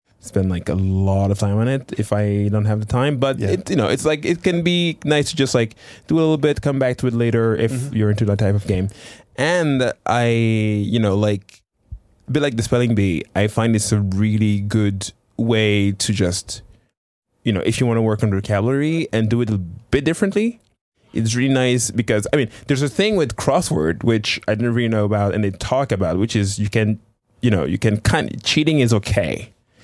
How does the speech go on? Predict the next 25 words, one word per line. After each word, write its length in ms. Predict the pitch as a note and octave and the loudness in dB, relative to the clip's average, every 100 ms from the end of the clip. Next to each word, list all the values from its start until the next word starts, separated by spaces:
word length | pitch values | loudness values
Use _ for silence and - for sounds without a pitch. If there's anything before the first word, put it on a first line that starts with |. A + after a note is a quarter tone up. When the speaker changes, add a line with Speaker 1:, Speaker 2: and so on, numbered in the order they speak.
| - | -6
Speaker 2:
What? 140 | B2 C3 | -2 0
Speaker 1:
In 60 | |
the, 160 | C3+ D3 | 2 2
in 60 | |
the 80 | C3 | 0
sense 340 | - D#3 C#3 - | 0 0 0 0
that, 240 | B2+ A2+ | 0 2
you 60 | B2+ | 2
know, 160 | G2+ | 2
like, 220 | F#2 F2 G#2 - _ _ - | 2 0 -4 -14 _ _ -4
in, 180 | B2 C3 | -4 0
in 120 | C3 | 0
the 180 | A#2+ B2+ | 2 2
end, 140 | C#3+ B2+ | 2 0
if 120 | A2 | 0
you're 60 | A2 | -2
stuck, 600 | - - B2 F#2+ G2 - - _ _ | -4 0 0 2 -2 -8 -18 _ _
y-, 120 | - - | -4 -2
you 200 | G#2 A2 | 2 4
know, 180 | G2 E2 | 4 4
like, 380 | D#2+ D2 - - - - - | 2 -2 -4 -10 -12 -20 -6
it's 140 | A2+ | -4
kind 160 | C3 B2 | -2 -2
of, 100 | A2 | 0
like, 320 | G#2+ G2+ - | 0 -2 -8